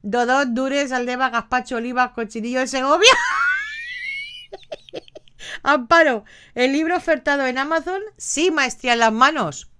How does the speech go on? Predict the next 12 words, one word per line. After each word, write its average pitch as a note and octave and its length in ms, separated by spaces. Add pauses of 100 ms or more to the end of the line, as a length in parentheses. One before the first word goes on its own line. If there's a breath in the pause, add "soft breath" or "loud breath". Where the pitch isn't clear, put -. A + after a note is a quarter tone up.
(100)
Pero F#3+ 160
bueno, G#3+ 180
yo G3 120
también G#3 200
lo B3 80
vendo G3 200
directamente. F3 580
Yo F3 80
lo G3+ 100
puedo A3 180
vender F#3 260
directamente, A3+ 680